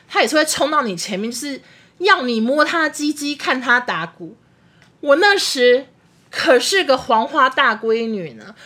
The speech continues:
我，我整个这样，嗯，然后不敢看这样子。但是如果是现在的话，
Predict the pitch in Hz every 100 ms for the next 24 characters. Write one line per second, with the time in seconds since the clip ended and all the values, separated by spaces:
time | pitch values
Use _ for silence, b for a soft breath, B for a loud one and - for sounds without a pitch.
0 | B - 285 247 453 320 262 330 392 339
1 | 523 640 622 508 427 427 403 285 240 -
2 | 349 277 294 269 247 220 - B B B
3 | - 494 453 381 494 359 339 254 247 415
4 | - - - 330 339 - 320 320 254 -
5 | 233 - - 247 - -